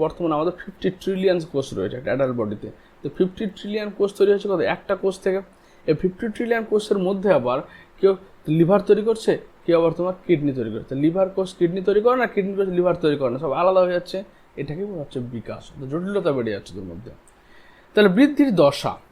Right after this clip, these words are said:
বহুকোষী জীবদের বৃদ্ধিকে তিনটি দশায় ভাগ করা যেতে পারে। এক হচ্ছে কোষ বিভাজন দশা, তার কি প্রথমে মাইটোসিস কোষ বিভাজনের মাধ্যমে কোষের সংখ্যা বৃদ্ধি পাবে, দ্বিতীয় কোষের আকার বৃদ্ধি পাবে, এরপর যখন কোষটা যখন তৈরি হয়ে গেল, কোষের এবার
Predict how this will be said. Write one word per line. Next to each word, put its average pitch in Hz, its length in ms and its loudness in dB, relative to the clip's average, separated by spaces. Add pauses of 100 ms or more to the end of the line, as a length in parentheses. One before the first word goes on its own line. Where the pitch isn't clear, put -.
(500)
বহুকোষী 233 580 6
জীবদের 269 380 2
বৃদ্ধিকে 202 360 -2 (180)
তিনটি 254 400 -2 (160)
দশায় 180 320 0 (100)
ভাগ 147 140 -2 (140)
করা 151 200 0
যেতে 139 220 -4
পারে। 98 140 -6 (540)
এক 160 200 2
হচ্ছে 196 180 0 (140)
কোষ 196 160 4 (120)
বিভাজন 147 360 -4 (100)
দশা, 107 220 -8
তার 143 160 -2
কি 185 60 -4 (100)
প্রথমে 190 300 -2 (540)
মাইটোসিস 160 640 -2
কোষ 160 360 -2
বিভাজনের 151 280 -2
মাধ্যমে 139 380 -6
কোষের 147 280 -6 (100)
সংখ্যা 127 380 -6
বৃদ্ধি 120 320 -8
পাবে, - 200 -14 (800)
দ্বিতীয় 202 320 2
কোষের 247 240 4 (160)
আকার 233 240 2 (100)
বৃদ্ধি 202 220 -6
পাবে, 147 180 4
এরপর 185 200 2
যখন 214 200 -8
কোষটা 208 380 -2
যখন 220 160 -10 (600)
তৈরি 240 220 6
হয়ে 202 160 8
গেল, 113 100 2 (180)
কোষের 180 280 -2
এবার 180 140 0